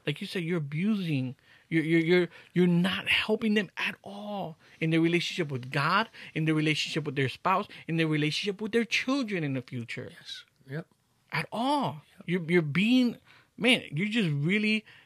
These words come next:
Speaker 1: being in the way of, of what God, God has set a way to do things,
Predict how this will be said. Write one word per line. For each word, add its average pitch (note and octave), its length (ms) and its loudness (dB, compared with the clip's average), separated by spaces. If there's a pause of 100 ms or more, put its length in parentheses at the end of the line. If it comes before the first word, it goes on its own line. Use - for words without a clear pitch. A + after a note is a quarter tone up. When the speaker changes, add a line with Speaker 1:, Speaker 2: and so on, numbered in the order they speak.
(200)
Speaker 1:
being G#3 260 6
in G3 100 4
the F3+ 80 4
way F3+ 280 8
of, D3 200 4
of C#3+ 220 0 (220)
what C#3 300 2
God, F3 360 -6
God G3 200 0
has G#3+ 240 0
set - 420 -4
a D#3 80 -2
way E3 320 -4
to - 160 -10
do F#3+ 220 -6
things, B2+ 480 -8